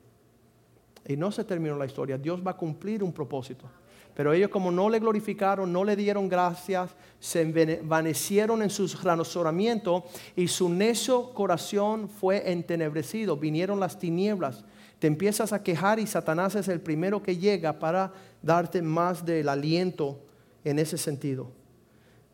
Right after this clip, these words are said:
Primera de Pedro dos quince dice, "Este es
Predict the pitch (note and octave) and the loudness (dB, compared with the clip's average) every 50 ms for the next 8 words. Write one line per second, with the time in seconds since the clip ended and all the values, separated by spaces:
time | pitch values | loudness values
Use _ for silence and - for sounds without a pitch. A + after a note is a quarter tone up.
0 | _ _ _ _ _ _ _ _ _ _ _ _ _ _ - - C3 C#3+ D#3+ F3+ | _ _ _ _ _ _ _ _ _ _ _ _ _ _ -8 -6 -2 2 4 4
1 | F3+ E3+ E3+ E3+ F3 F3 F3 E3+ D#3 F3 E3+ - - G3 G3 F#3 - F3 D#3+ F3 | 4 4 4 2 2 2 2 2 0 0 -2 0 0 0 0 2 2 2 2 2
2 | G3 F#3+ G3 G#3+ G3 F3+ - - - - - - - - _ _ _ _ _ _ | 2 0 2 0 0 -2 -2 -10 -20 -20 -20 -20 -20 -20 _ _ _ _ _ _
3 | _ _ _ _ _ _ _ _ _ _ _ _ _ _ _ - - _ - E3 | _ _ _ _ _ _ _ _ _ _ _ _ _ _ _ -20 -20 _ 2 4
4 | F3 F#3+ F#3 F#3 - G3 F3+ F3 - F3+ F3+ F#3 G3 F#3+ - - - | 4 4 4 2 2 2 2 2 2 2 2 2 2 2 -2 -4 -8